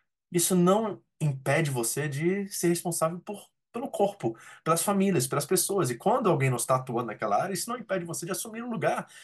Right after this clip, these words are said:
e fazer o melhor que você pode para suprir e proteger e cobrir o seu irmão na hora que ele precisa. Então não é questão de o título ou do cargo ou daquilo que eu preciso.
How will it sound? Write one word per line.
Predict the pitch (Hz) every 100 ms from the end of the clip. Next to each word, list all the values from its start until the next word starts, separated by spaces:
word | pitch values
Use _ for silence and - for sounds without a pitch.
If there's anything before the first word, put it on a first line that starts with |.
| -
e | 120
fazer | 151 151
o | 185
melhor | 185 160 156
que |
você | 160 165
pode | 160 127 147 156
para | 170
suprir | 170 190 156 151 190
e | 185
proteger | 170 170 139 123
e | 131
cobrir | 202 175 226
o |
seu | - -
irmão | 110 98
na | 95
hora | 98
que | -
ele | -
precisa. | 92 - 82 - - - - -
Então | 139 135 202
não | 208
é | 254
questão | 226 170 - 139
de | 120 110 107 98
o | 98
título | - 120 113 - 92
ou | 107
do | 107
cargo | - 98 98 95 87 92
ou |
daquilo | 92 - 101
que | 104
eu |
preciso. | - 90 - 90 -